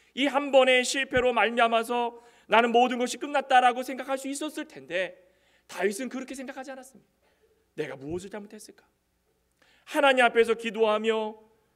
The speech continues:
간구했을 때에 하나님께서 이스라엘을 버리지 않으시고 은혜를 베풀어 주신 것처럼 다윗을 다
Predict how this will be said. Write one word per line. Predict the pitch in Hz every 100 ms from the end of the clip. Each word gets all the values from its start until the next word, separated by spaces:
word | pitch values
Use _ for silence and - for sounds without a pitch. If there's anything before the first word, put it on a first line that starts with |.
| _ _ _ _ _
간구했을 | - 196 220 214 202 214 196
때에 | 202 196
하나님께서 | 220 214 196 196 196 202 196 190 _ _ _
이스라엘을 | 185 214 226 214 202 202 202 196
버리지 | 185 208 196
않으시고 | 185 196 196 214 208 208 _ _ _ _ _ -
은혜를 | 226 214 196
베풀어 | 185 175 196 185
주신 | 180 180
것처럼 | 185 - _ _ _ _ _ _ _ _ _
다윗을 | - 170 175 170 160 160
다 | 156